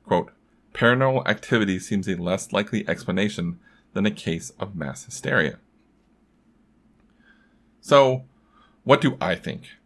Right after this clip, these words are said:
Because that's what you're here for, right? Aside from hopefully good storytelling, you want my opinion. Or, I don't know, I like giving my opinion. Well, we've covered mass hysteria in the past, and I think that's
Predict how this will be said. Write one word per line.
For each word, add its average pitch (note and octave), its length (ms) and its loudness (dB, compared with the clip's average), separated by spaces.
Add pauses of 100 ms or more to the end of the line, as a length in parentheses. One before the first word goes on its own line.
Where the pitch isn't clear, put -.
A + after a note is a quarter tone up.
Because D#2+ 300 -4
that's E2+ 160 -6
what - 120 -6
you're - 80 2
here B2 120 2
for, - 180 -6
right? G#2 240 -2 (340)
Aside F#2 300 0
from F2 320 -2
hopefully G#2 320 0
good F2+ 140 -6
storytelling, E2 640 -4 (100)
you B2+ 100 -6
want B2 140 -2
my C3+ 80 0
opinion. F2+ 420 -6 (260)
Or, F2 280 -2 (220)
I F#2 60 -4
don't E2 100 -4
know, - 200 -10
I F2+ 60 0
like F2 140 -4
giving E2+ 180 -6
my D#2+ 80 -6
opinion. D#2 320 -12 (880)
Well, C3+ 380 8 (260)
we've B2+ 160 4
covered D#3+ 460 4
mass G2 260 4
hysteria E2+ 480 4
in F2 100 -2
the F#2 80 0
past, - 480 -6
and F2 80 -2
I E2+ 60 2
think B2 320 -2
that's - 400 -2